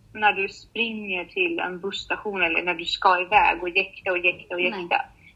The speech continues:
Speaker 1: Utan har du tagit dig tiden att göra en trevlig kopp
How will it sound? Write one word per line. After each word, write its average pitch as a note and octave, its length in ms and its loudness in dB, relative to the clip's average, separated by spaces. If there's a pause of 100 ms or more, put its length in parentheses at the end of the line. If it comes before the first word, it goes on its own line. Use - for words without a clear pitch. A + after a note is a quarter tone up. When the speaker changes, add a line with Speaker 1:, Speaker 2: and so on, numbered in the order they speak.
Speaker 1:
Utan G#3 220 -4
har G#3 140 6
du G#3 180 -2
tagit G#3+ 440 6
dig C#4+ 160 0
tiden F#3 440 -4
att F3 340 -4 (220)
göra G#3+ 560 4
en D#4+ 320 -4
trevlig F#3+ 600 4
kopp F3 240 -4